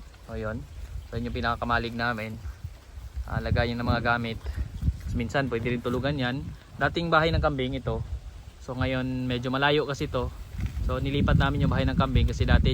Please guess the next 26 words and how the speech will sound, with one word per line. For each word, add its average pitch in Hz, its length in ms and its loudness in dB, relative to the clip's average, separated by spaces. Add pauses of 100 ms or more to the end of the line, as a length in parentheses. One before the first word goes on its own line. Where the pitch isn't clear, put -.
dyan - 160 4
kami 127 160 4
nabiktima. 127 480 0 (480)
Maraming 135 320 2
kambing, 139 400 2
kambing 131 400 -2
ang 131 80 0
namatay. 127 480 2 (560)
No, 120 80 -2
nadali 123 400 2
ng 127 80 0
mga 127 160 0
ligaw 127 240 0
na 123 160 2
aso 120 320 0
kasi 123 320 -4
dito 123 160 -6
sa - 80 -4
katabi 127 320 0
nito, 120 320 -2 (880)
yung 123 80 -4
katabi 127 320 -2
na 127 80 -2
part 123 320 2
na 123 80 4
yan, 113 240 6